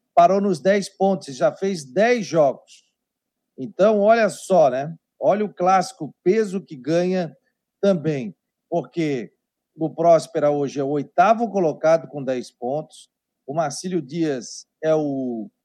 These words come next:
nono colocado com nove pontos ganhos,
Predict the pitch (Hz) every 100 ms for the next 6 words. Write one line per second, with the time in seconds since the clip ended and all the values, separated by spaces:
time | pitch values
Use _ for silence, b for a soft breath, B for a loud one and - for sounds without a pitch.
0 | _ _ _ 131 151 196 247 233 175 165
1 | 143 160 160 143 165 156 147 165 196 175
2 | 170 170 170 139 - - _ _ _ _
3 | _ _ _ - 165 139 98 - - _